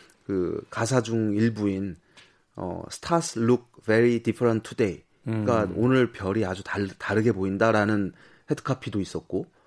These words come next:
Speaker 1: "Ashes to ashes." 그러니까 재는 재로 돌아-, 돌아간다. 이, 이것도 다 이제 보이 제목이잖아요, 노래에. 그러니까 그런 이제 헤드카피와 함께 그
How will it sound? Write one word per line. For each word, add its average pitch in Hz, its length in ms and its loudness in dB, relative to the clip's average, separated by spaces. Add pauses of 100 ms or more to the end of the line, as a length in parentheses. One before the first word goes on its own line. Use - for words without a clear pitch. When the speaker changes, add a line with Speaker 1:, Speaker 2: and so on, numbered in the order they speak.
(220)
Speaker 1:
"Ashes 117 420 0
to 120 300 -4
ashes." - 540 -6 (200)
그러니까 101 180 -6
재는 110 380 2
재로 98 300 0
돌아-, 85 220 -6
돌아간다. 95 440 -2
이, 120 180 -2
이것도 156 280 0
다 120 200 4
이제 104 120 -2
보이 104 360 0 (300)
제목이잖아요, 104 680 0
노래에. 92 420 -4 (500)
그러니까 151 220 0
그런 165 320 10
이제 135 160 4
헤드카피와 131 540 0
함께 113 500 2 (320)
그 95 500 -2